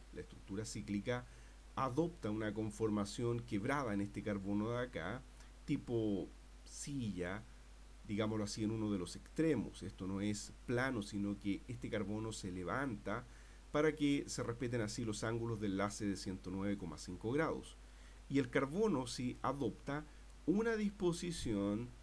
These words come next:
trigonal plana con un ángulo aproximado interno de ciento veinte grados. Digo aproximado por cuanto hay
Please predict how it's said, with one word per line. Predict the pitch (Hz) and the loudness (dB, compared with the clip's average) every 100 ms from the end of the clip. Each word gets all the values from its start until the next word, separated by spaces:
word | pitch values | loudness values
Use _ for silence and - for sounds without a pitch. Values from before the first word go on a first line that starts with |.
| - - | -18 -14
trigonal | - 196 180 147 127 107 110 120 120 - - - | -2 2 4 4 4 4 2 0 -6 -16 -18 -4
plana | 196 185 170 156 | 2 4 4 4
con | 147 139 | 4 4
un | 135 | 4
ángulo | 139 147 151 147 | 4 4 4 4
aproximado | 143 139 139 - 147 131 160 165 120 113 - | 4 2 -2 0 0 2 4 4 4 0 -2
interno | 117 113 165 113 101 135 - - - | -2 2 2 4 2 -2 -6 -16 -6
de | 123 | -4
ciento | 120 127 120 120 110 | -2 0 0 2 2
veinte | 101 95 127 | 4 2 0
grados. | 170 156 - - - - - | 0 0 -2 -6 -16 -16 -2
Digo | 147 175 | 4 4
aproximado | 170 151 - 131 120 139 113 110 | 4 0 0 0 2 4 4 2
por | 110 104 | -2 0
cuanto | 117 117 117 110 | 2 2 2 4
hay | 107 113 123 | 4 4 2